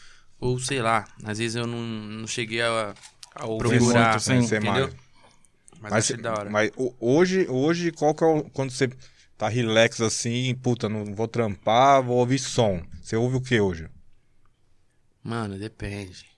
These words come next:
Speaker 1: Tem o Tuê, tem também o Rod Rich, que eu escuto muito.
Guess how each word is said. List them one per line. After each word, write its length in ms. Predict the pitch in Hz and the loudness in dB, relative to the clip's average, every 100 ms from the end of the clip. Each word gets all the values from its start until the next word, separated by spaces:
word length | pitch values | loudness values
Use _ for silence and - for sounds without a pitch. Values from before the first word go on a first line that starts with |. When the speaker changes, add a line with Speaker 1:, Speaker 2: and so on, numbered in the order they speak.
| _ _ _ - | _ _ _ -10
Speaker 1:
Tem 160 | 117 | -8
o 40 | 113 | -8
Tuê, 680 | - 117 107 107 110 110 104 - _ _ _ | -6 -6 -4 -2 -4 -4 -6 -12 _ _ _
tem 140 | - 107 | -12 -10
também 420 | 110 110 107 104 | -8 -8 -6 -6
o 40 | |
Rod 200 | 107 107 110 | -4 -4 -4
Rich, 440 | 110 120 113 - | -2 -2 -2 -6
que 80 | - | -10
eu 60 | |
escuto 360 | 104 - 101 - | -12 -12 -14 -12
muito. 480 | 107 113 107 - 98 | -8 -6 -8 -10 -18